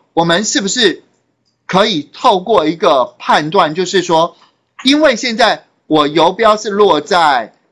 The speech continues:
一百零二年，然后他去收集一百零二年的资料，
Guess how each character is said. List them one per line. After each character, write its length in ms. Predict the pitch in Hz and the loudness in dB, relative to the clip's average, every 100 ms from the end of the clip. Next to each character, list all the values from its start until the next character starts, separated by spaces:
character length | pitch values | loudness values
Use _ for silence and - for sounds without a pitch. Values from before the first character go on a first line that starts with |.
| - | -6
一 80 | 208 | -4
百 260 | - 143 | 0 0
零 220 | 110 120 - | -2 -10 -4
二 220 | 170 139 | -2 -2
年， 440 | 117 107 101 101 - - _ _ _ _ | -2 -8 -8 -10 -14 -20 _ _ _ _
然 200 | 139 151 | -2 -2
后 280 | 202 247 233 | 0 -2 -2
他 140 | - 190 | -4 -4
去 140 | 196 | -2
收 200 | 180 180 | 2 2
集 180 | 180 147 | 0 -4
一 60 | 151 | -2
百 180 | 147 | -2
零 200 | 113 113 | -4 -8
二 120 | 139 135 | -6 -6
年 160 | 113 | -6
的 40 | 117 | -10
资 160 | - | -6
料， 300 | 117 123 - | -2 -2 -4